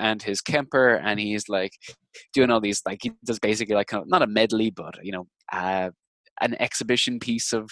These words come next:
all these different licks that you're about to learn. And then he's like, "But you probably don't have a Suhr and a Kemper." So then he breaks down all the, the licks with, like, a three hundred dollar, um, telly and, uh, one of those tabletop for, like,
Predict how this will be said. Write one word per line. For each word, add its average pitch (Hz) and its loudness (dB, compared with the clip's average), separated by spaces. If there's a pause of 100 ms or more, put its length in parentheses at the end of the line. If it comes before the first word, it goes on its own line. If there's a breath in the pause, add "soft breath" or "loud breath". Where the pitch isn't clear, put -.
(120)
all 110 6
these 104 -2
different 107 -6
licks 110 -2
that 120 -2
you're 123 4
about 113 6
to - -8
learn. 110 0 (540 loud breath)
And 120 6
then 135 4
he's 131 4
like, 120 6 (300 loud breath)
"But 185 8 (100)
you 196 2
probably 214 6
don't 202 2
have 202 4
a 185 4
Suhr 117 4
and 113 0
a - -8
Kemper." 104 -4 (240 loud breath)
So - -2
then 170 8
he 175 4
breaks 165 6
down 147 6
all 151 8
the, 135 4 (100)
the 120 4
licks 127 0 (300)
with, 117 0
like, 107 2
a 104 4
three 143 0
hundred 120 -2
dollar, 104 2 (380 soft breath)
um, 101 4
telly 110 2 (120)
and, 107 2 (100)
uh, 113 4
one 135 4
of 151 6
those 143 6
tabletop 151 4 (360)
for, 151 6
like, 117 4